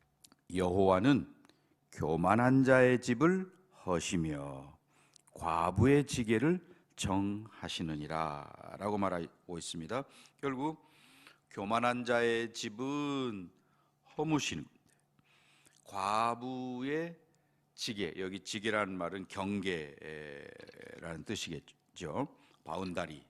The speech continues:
우리가 보통 그렇게 이야기하는데, 그 지게를 정하신다는 것은 하나님께서, 어, 우리가 역사적으로 보면 이스라엘 백성들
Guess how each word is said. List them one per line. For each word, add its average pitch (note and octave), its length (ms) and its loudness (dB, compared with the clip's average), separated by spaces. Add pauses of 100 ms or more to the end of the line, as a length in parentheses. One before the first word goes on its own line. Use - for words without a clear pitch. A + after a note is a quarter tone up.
우리가 C#2 220 -18
보통 C#2 320 -18
그렇게 D2 300 -16
이야기하는데, C#2+ 720 -10 (960)
그 A2+ 880 -2
지게를 C#3+ 480 0
정하신다는 G#2+ 1300 -4
것은 A2 420 -4 (760)
하나님께서, C#3 560 -4
어, G2 320 -2
우리가 F#2 320 -6
역사적으로 G2 520 -6
보면 F#2 200 -10
이스라엘 G2+ 400 -2
백성들 F#2 720 -8